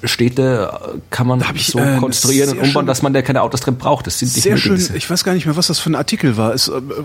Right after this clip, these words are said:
Speaker 2: fällt mir gerade wieder ein. Ähm, hat irgendwer vom, ich glaub, das bezog sich jetzt tatsächlich auf Berlin nur, äh, irgendwie vom Fahrlehrerverband oder sowas ein Typ gesagt, "Na ja, äh, mittlerweile ist es so, dass nur noch dreißig Prozent der achtzehnjährigen einen Führerschein machen."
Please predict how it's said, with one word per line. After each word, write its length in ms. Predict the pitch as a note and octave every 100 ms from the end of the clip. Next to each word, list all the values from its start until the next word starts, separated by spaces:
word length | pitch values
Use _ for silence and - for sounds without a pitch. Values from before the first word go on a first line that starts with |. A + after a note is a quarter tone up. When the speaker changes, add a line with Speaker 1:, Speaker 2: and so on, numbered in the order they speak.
| C#3+
Speaker 2:
fällt 260 | - F3+
mir 140 | D3+ D3
gerade 260 | D3+ E3
wieder 180 | D#3 D3+
ein. 320 | D3 B2+ A2 B2
Ähm, 480 | A#2+ A#2+ B2 B2 - - -
hat 160 | B2 A#2+
irgendwer 300 | E3+ D3 D3
vom, 300 | D3+ B2+ B2
ich 80 | -
glaub, 220 | C3 B2
das 140 | C#3
bezog 420 | - - - E3 -
sich 80 |
jetzt 160 | C3 -
tatsächlich 400 | C3+ D#3 D#3 C3+
auf 100 | A2+
Berlin 460 | - G2 A2+ E3+ F#3+
nur, 200 | A3 C#4 - - - - - -
äh, 40 | C#3
irgendwie 400 | C3+ C#3 D#3+ D#3
vom 180 | C#3+ B2+
Fahrlehrerverband 920 | - D3+ F3+ A2+ G#2+ - G#2+ G#2 G#2+
oder 180 | G2+ F#2+
sowas 300 | G2+ G2 A2+
ein 80 |
Typ 200 | - B2
gesagt, 260 | - C3+ C#3+
"Na 60 | C#3
ja, 100 | D#3+ C3+
äh, 160 | C3+ B2+ - - -
mittlerweile 540 | C3+ C#3 C3+ A#2 E3+ E3+
ist 100 | C#3+
es 120 | -
so, 220 | D#3 F3 - -
dass 200 | C3+ B2+
nur 120 | C#3+
noch 260 | D#3 C#3+ A2 - C#3+
dreißig 400 | B2 E3+ E3+ -
Prozent 420 | C#3+ - D#3+ -
der 120 | -
achtzehnjährigen 680 | - - B2 A#2 A2+ A#2+ B2
einen 80 | A#2
Führerschein 480 | F#3+ D#3+ - G2 G2
machen." 320 | G#2 D#3